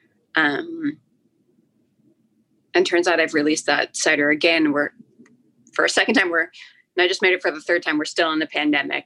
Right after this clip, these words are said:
but, you know, <laughs> someday. It's a, it's a great picnic cider. <laughs>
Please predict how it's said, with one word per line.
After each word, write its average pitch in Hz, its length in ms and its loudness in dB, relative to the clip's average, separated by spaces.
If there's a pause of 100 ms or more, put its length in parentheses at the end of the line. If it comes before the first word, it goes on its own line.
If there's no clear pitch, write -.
but, - 300 -4 (420)
you 294 100 -4
know, - 120 0
<laughs> - 1600 -8
someday. 196 400 0 (120)
It's - 300 -2
a, - 40 -20 (320)
it's 214 140 0
a 240 60 4
great 233 260 0
picnic 233 360 0
cider. 151 440 0 (220)
<laughs> 214 200 -6